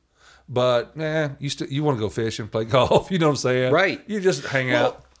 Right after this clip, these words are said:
Speaker 2: So
Speaker 1: You know,
Speaker 2: I,
Speaker 1: but it's
Speaker 2: I,
Speaker 1: there.
Speaker 2: I keep having this thing pop in my head and help me parse through this. So,
Speaker 1: Mm-hmm.
Speaker 2: uh, you know, I, I obviously I've been involved in Genesis Church since the beginning.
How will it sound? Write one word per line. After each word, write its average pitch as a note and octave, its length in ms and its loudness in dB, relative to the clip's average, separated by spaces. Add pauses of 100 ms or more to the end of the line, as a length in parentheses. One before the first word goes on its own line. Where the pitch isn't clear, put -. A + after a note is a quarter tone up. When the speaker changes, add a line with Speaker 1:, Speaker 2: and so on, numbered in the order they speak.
Speaker 2:
So - 160 0
Speaker 1:
You B3 60 4
know, - 60 -4
Speaker 2:
I, A3+ 100 2
Speaker 1:
but - 80 2
it's G#3+ 100 4
Speaker 2:
I, - 20 2
Speaker 1:
there. B2 320 0
Speaker 2:
I F#3+ 80 2
keep D4 260 0
having A3+ 280 2
this F3+ 180 2
thing F#3 240 -2
pop E3 260 0
in D3+ 60 -2
my C3+ 160 2
head D3+ 260 2
and C3+ 180 -10
help F3+ 200 0
me D#3+ 80 0
parse D3+ 380 -2
through D3 200 0
this. A#2 260 2
So, D3 340 2
Speaker 1:
Mm-hmm. C3+ 880 2
Speaker 2:
uh, - 20 -10 (220)
you F3 120 0
know, D3+ 120 4
I, D#3 280 4
I - 80 -2
obviously E3+ 480 2
I've C3 120 0
been E3+ 120 4
involved D3 520 2
in C3+ 140 2
Genesis C3 480 0
Church B2+ 360 0
since B2+ 220 0
the B2 80 -2
beginning. C3 600 -2